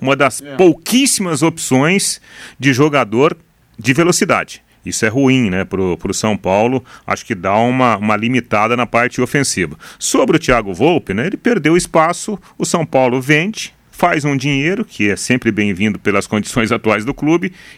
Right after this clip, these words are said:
Speaker 1: e depois vai ter que contratar um outro jogador pra posição.
Speaker 2: São Paulo perdendo jogadores importantes pra composição de elenco, Matheus.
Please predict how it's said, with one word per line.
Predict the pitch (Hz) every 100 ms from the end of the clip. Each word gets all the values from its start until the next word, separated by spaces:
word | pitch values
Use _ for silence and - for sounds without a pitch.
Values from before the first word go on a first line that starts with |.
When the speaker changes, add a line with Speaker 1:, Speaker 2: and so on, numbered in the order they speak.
| -
Speaker 1:
e | 185
depois | 185 131 143
vai | 151
ter |
que | 143
contratar | 151 147 135 127
um | 123
outro | 113 110 120 87 80
jogador | 101 104 92 95
pra | 107
posição. | 110 98 71 - - - - _
Speaker 2:
São | - 208 208
Paulo | 247 254
perdendo | 214 254 254 247
jogadores | 226 226 220 262 208
importantes | 196 214 202 254 220
pra | - 254 285
composição | 277 262 208 262 220 220 - 254
de | 254
elenco, | 254 214 180 170
Matheus. | 170 233 220 120 - -